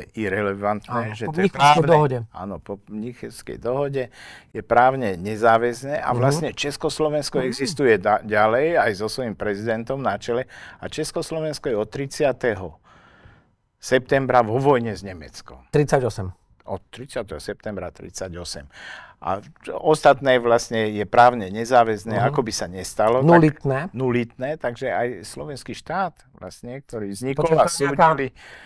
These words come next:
Speaker 1: súdili poslancov za to, že hlasovali za slovenský štát, tak
Speaker 2: Päťdesiat sedem,
Speaker 1: áno.
Speaker 2: hej, aklamácia.
Speaker 1: Áno, a to je, to je tiež nulitné, ale v podstate ich súdili za to, čo sa vlastne nestalo podľa tejto právnej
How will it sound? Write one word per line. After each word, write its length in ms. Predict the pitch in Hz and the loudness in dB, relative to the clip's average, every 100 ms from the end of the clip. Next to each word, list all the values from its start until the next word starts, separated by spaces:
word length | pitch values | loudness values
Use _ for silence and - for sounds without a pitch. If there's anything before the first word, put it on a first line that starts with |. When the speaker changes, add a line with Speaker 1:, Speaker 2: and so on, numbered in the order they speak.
| - | -20
Speaker 1:
súdili 540 | - 143 147 143 135 123 117 | -2 0 4 4 6 4 2
poslancov 600 | - 147 190 165 151 123 107 | 4 4 8 8 8 4 4
za 140 | 117 | 2
to, 120 | 113 117 | 2 0
že 140 | 110 | 0
hlasovali 540 | 110 117 - 120 113 | 4 4 4 2 2
za 140 | 107 110 | 0 -4
slovenský 500 | - 117 113 113 101 | -4 -4 -4 -6 -10
štát, 320 | - 110 113 | -6 -2 -2
tak 60 | - | 0
Speaker 2:
Päťdesiat 300 | 147 147 156 | 0 2 0
sedem, 180 | 143 117 | 0 -2
Speaker 1:
áno. 100 | 113 | -2
Speaker 2:
hej, 80 | 151 | -4
aklamácia. 720 | 180 151 156 143 139 143 110 110 | -4 0 0 0 -2 -2 -2 -2
Speaker 1:
Áno, 340 | 113 117 107 107 | -2 0 0 -4
a 180 | 113 107 | -6 -6
to 260 | - 120 | 2 4
je, 400 | 123 123 120 117 _ _ _ _ | 6 8 6 4 _ _ _ _
to 100 | _ 107 | _ -6
je 100 | 104 | -6
tiež 280 | - 135 - - | -8 -10 -10 -12
nulitné, 540 | 104 101 95 - 98 | -8 -4 -4 -6 -6
ale 340 | 92 87 98 98 101 | -4 -2 -4 -4 -8
v 260 | 107 _ - | -12 _ -20
podstate 420 | - - 113 - | -18 -14 -12 -10
ich 120 | 107 | -8
súdili 400 | - 123 120 113 120 | -6 -6 -2 -2 -2
za 220 | 101 110 | -4 -6
to, 160 | - 117 | -6 -8
čo 260 | - 113 113 | -6 -10 -8
sa 180 | - 110 | -2 0
vlastne 420 | 107 120 - 127 | 2 -2 -2 -6
nestalo 680 | 110 104 - 104 95 95 98 | -4 -6 -4 -2 -2 -6 -14
podľa 300 | - 98 92 92 | -14 -12 -12 -10
tejto 340 | 101 95 101 | -10 -8 -8
právnej 560 | - 107 104 101 95 | 0 0 0 -4 -8